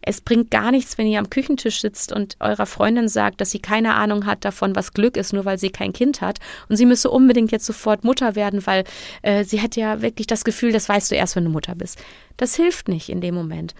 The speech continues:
Unterstützt euch und ver-, ver-, hört auf, euch gegenseitig zu kritisieren und eure Lebenswege zu kritisieren,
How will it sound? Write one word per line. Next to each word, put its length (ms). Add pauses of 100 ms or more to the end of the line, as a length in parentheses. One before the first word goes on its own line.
Unterstützt 720
euch 360
und 280 (1300)
ver-, 260
ver-, 200
hört 180
auf, 140
euch 160
gegenseitig 420
zu 120
kritisieren 640
und 120
eure 160
Lebenswege 640
zu 140
kritisieren, 600